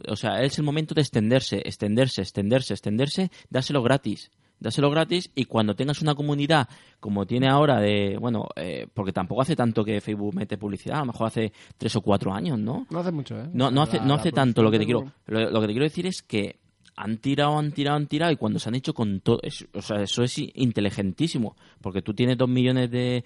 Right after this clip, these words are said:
Speaker 1: en cualquier comunidad tienes dos millones de usuarios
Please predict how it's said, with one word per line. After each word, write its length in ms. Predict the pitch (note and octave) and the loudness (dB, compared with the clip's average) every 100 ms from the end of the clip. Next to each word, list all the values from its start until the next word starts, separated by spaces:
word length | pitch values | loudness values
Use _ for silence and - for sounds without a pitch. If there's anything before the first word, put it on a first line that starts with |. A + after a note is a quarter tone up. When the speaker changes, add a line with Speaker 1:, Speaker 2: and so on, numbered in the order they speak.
| - - | -8 -6
Speaker 1:
en 100 | A#2+ | -2
cualquier 280 | A2+ A#2+ - | 0 -2 0
comunidad 400 | B2+ B2+ C#3+ B2 | 2 4 2 2
tienes 280 | A2+ G2+ | 0 0
dos 140 | G#2 A#2+ | 4 4
millones 460 | C3 C3 C3+ B2+ | 4 2 2 0
de 200 | B2 B2+ | 0 2
usuarios 640 | B2+ B2+ B2+ C#3 D#3 F#3 | 2 2 4 4 6 2